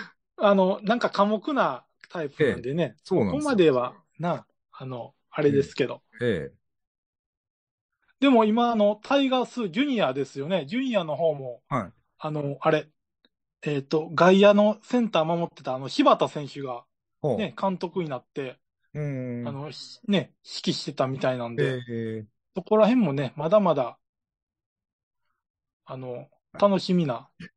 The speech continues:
Speaker 1: コーチ陣というか、監督候補がまだまだいるんで。
Speaker 2: あ、そうですね。はい。
Speaker 1: はい。
Speaker 2: だから、まあ、来季の、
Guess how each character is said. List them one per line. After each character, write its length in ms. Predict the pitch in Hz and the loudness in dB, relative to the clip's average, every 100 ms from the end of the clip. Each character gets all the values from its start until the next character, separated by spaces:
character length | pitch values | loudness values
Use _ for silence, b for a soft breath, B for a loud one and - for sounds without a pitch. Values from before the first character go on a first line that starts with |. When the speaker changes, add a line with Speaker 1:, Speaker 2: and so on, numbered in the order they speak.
| _ _ _ - | _ _ _ -12
Speaker 1:
コ 200 | - 170 | 0 2
ー 40 | |
チ 220 | 160 - 139 | 2 -2 -6
陣 180 | 135 | -6
と 160 | 123 135 | -2 -2
い 60 | 131 | -2
う 40 | |
か、 120 | 120 - | -4 -2
監 160 | 170 | -2
督 300 | 175 139 143 | -2 -6 -6
候 220 | - 175 139 | -4 0 0
補 100 | 123 | -2
が 120 | 120 | -4
ま 60 | 117 | -4
だ 100 | 160 | 0
ま 120 | 151 | 0
だ 80 | 123 | 0
い 60 | 135 | -2
る 140 | 135 | -2
ん 60 | 120 | -6
で。 120 | 117 | -12
Speaker 2:
あ、 40 | - _ _ _ _ _ _ | -16 _ _ _ _ _ _
そ 220 | - 147 | 2 2
う 20 | |
で 80 | 82 | 2
す 140 | - | -10
ね。 300 | 85 101 107 _ _ _ _ _ | -10 -8 -8 _ _ _ _ _
は 120 | - 113 | 0 2
い。 40 | |
Speaker 1:
は 80 | 147 | 2
い。 140 | - _ _ _ _ _ _ _ _ _ | -2 _ _ _ _ _ _ _ _ _
Speaker 2:
だ 140 | 147 123 | -4 -2
か 60 | 110 | -2
ら、 60 | - _ - | -8 _ -10
ま 360 | 127 117 92 - | -2 -2 -2 -8
あ、 420 | _ _ _ 156 151 | _ _ _ -16 -8
来 380 | 123 123 127 | 0 2 0
季 360 | - 113 104 101 _ 143 151 | -2 -4 -4 -4 _ -18 -6
の、 380 | 151 147 143 | 0 0 0